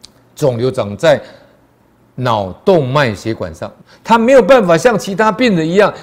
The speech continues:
接受化疗、放疗以及做手术延长生命，没办法做。所以啊，这个佛在经典里面开示我们啊：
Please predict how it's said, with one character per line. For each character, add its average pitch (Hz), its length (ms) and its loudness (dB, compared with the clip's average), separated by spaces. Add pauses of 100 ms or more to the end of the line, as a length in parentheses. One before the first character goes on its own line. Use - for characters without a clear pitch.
(120)
接 247 300 -2
受 220 280 4
化 208 360 4
疗、 113 300 0 (220)
放 202 360 2
疗 107 300 0 (260)
以 113 60 -16
及 120 160 -10
做 175 260 -2
手 107 240 -6
术 131 240 -12
延 113 160 -12
长 90 220 -16
生 101 160 -14
命， 95 180 -14
没 135 160 -4
办 147 120 -4
法 117 80 -6
做。 113 220 -8 (3250)
所 131 260 -4
以 120 100 -4
啊， 82 140 -10 (580)
这 247 160 0
个 190 180 -2 (220)
佛 135 560 0
在 240 140 4
经 240 280 -4
典 151 160 -2
里 139 60 -6
面 156 160 -4
开 156 240 -8
示 147 260 -12
我 98 140 -10
们 87 240 -16
啊： 85 80 -18